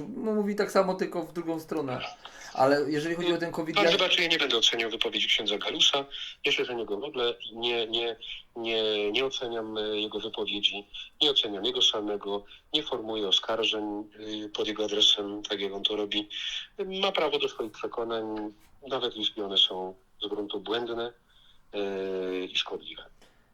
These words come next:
Speaker 1: A tu, no właśnie mam pytanie, bo tutaj mówimy tu o, o tym covidianizmie, ale,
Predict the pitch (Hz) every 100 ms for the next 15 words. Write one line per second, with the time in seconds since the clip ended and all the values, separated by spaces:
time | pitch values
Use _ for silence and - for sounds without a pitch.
0 | _ - 110 113 123 131 127 - 127 131
1 | 127 135 123 127 127 117 156 196 175 127
2 | 127 127 123 123 117 127 120 113 131 123
3 | 120 120 123 131 123 117 110 107 110 107